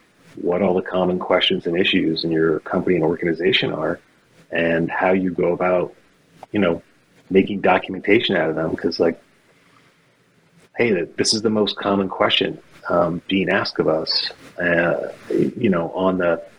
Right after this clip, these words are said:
on our Slack channel. And, um, you know, it's been answered five or six different times. You know,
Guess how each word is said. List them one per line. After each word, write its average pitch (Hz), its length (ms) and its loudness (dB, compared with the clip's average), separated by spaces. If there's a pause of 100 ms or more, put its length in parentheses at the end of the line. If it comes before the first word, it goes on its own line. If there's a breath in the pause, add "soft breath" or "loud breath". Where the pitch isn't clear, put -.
(1600)
on 98 140 0
our 92 200 0 (120)
Slack - 300 0
channel. 82 400 -2 (380)
And, 90 420 0 (920)
um, 85 440 0 (200)
you - 80 4
know, 90 80 2
it's 85 100 -6
been 95 140 0
answered 95 480 0 (1500)
five 98 220 2
or 101 80 0
six - 240 -2
different - 260 2
times. 101 600 -2 (240)
You 85 80 2
know, 87 180 4